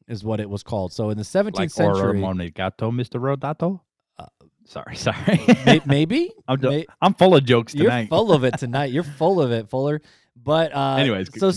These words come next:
Speaker 1: seventeenth
Speaker 2: Sorry.
Speaker 1: century was when, uh, the government first started making casinos. And in, in America, this
Speaker 2: Yeah.
Speaker 1: was interesting. Gambling was big out in the wild, wild west and on the boats of the Mississippi.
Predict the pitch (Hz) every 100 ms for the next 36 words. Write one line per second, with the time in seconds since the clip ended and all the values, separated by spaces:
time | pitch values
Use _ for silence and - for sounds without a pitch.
0 | 202 254 254 220 226 220 175 175 151 156
1 | 147 160 160 147 135 139 123 180 190 165
2 | 139 - 165 151 156 139 139 143 139 143
3 | 123 104 104 123 131 151 160 160 156 392
4 | 392 - 127 180 151 120 113 107 98 -
5 | 113 113 135 220 254 202 143 120 113 131
6 | 208 214 208 190 143 165 156 139 123 131
7 | 151 151 127 143 139 110 107 143 120 -
8 | _ _ _ _ 139 139 135 104 143 208
9 | 233 170 135 123 160 196 180 - 175 -
10 | 87 87